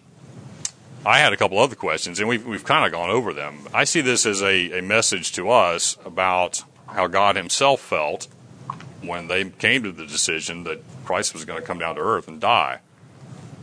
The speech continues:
You know, how did Abraham feel when he, when he was asked to give up the son that had been promised him, the son that had been miraculously born to him and Sarah, well past childbearing years?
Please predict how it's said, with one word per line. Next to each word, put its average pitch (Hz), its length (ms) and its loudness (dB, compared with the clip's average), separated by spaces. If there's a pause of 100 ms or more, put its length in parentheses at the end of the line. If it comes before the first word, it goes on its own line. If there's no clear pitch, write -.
You - 80 -14
know, - 200 -10 (220)
how 104 160 2
did 120 120 -2
Abraham 90 420 0
feel 78 320 -2
when 76 220 -6
he, 87 80 -8
when 82 200 -8
he 87 60 -6
was 92 160 -6
asked 85 280 0
to 85 100 -8
give 87 200 -4
up 90 180 -2 (140)
the - 100 -14
son 95 380 0
that 82 120 -8
had 85 120 -6
been 87 140 -10
promised 95 480 -2
him, 76 240 -8
the 82 80 -14
son 98 320 -2
that 82 180 -4
had 80 260 -4 (440)
been 90 140 -4
miraculously 92 760 0
born 95 320 -4
to 87 100 -6
him 92 180 -6
and 87 80 -8
Sarah, 85 520 2 (200)
well 107 300 4
past 87 340 0
childbearing 73 600 -2
years? 71 400 -8